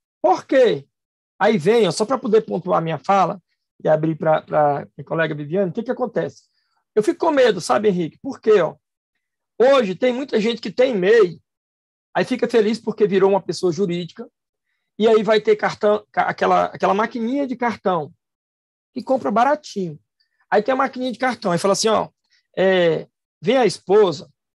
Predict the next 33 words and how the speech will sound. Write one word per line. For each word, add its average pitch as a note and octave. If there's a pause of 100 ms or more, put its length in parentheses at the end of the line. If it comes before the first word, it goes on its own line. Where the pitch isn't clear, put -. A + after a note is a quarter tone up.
(160)
gente, F#3+
sem G#3
fazer G3
nenhum G#3+
tipo F#3+
de, F3+ (420)
é, D#3+
comentário E3+ (340)
que E3
seja E3+
pejorativo, F3
tá? D#3
Mas F3 (320)
vem A3
a C4+
esposa G3+
e E3
fala F#3
assim, E3 (280)
é, E3+
"Meu G3
amor, B3+
eu C4+
vendo A#3+
Mary B3
Kay, G3 (400)
eu F3
vendo G#3+
Avon." F3 (300)
E G#3+
a A#3+
minha D4
cliente A3+